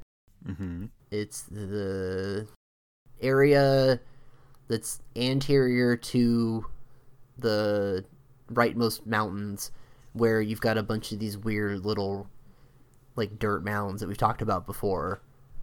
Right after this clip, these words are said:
Speaker 2: Um, there's, like, one and a half on this screen. There's one full one and one most of one here.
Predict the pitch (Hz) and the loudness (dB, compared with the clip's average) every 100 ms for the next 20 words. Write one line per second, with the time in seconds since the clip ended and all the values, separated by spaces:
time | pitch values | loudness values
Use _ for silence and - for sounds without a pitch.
0 | - - - - - - - 110 107 101 | -2 -2 -2 -6 -10 -12 -8 -2 0 0
1 | 104 107 104 - - - - 117 107 - | 0 -2 -2 -8 -12 -20 -4 -2 -2 -6
2 | - 110 135 139 - 113 127 113 - 131 | -10 0 2 2 0 -2 0 0 2 4
3 | 127 156 - - - - 160 165 170 - | 6 4 0 -16 -18 -4 -2 -2 -4 -2
4 | 190 175 139 160 202 190 196 180 165 170 | 2 4 4 6 4 6 4 6 6 6
5 | 139 131 120 117 135 120 117 110 - 104 | 6 2 0 2 4 4 4 2 0 -4
6 | 101 95 95 101 87 90 | -2 -4 -6 -4 -4 -4